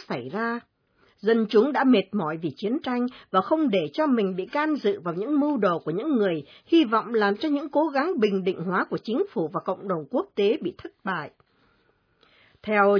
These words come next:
chương trình, Đức Thánh Cha Francisco sẽ viếng thăm ba nước Phi Châu, Kenya, Uganda và Cộng hòa Trung Phi từ ngày hai mươi lăm đến ba mươi tháng mười một tới đây. Trong số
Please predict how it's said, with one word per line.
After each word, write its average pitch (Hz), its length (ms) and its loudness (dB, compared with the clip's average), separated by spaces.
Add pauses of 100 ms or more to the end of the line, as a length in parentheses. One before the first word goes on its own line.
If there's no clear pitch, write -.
chương 220 260 2
trình, 151 480 -6
Đức 240 160 -2
Thánh 262 200 0
Cha 226 240 0
Francisco 202 640 2
sẽ 214 140 -4
viếng 226 200 2
thăm 220 280 -2
ba 208 140 4
nước 214 260 2
Phi 247 140 -2 (100)
Châu, 202 440 2
Kenya, 214 640 2 (320)
Uganda 208 800 2
và 185 100 -2
Cộng 175 240 -4
hòa 170 260 -4
Trung 220 180 -2 (120)
Phi 202 300 -4 (280)
từ 214 120 6
ngày 190 160 4
hai 247 160 0
mươi 277 160 2
lăm 277 300 2
đến 277 240 0
ba 269 120 4
mươi 269 240 2
tháng 320 180 0
mười 214 140 2
một 160 240 -4
tới 208 140 -2
đây. 226 320 -4 (800)
Trong 294 160 2
số 285 160 4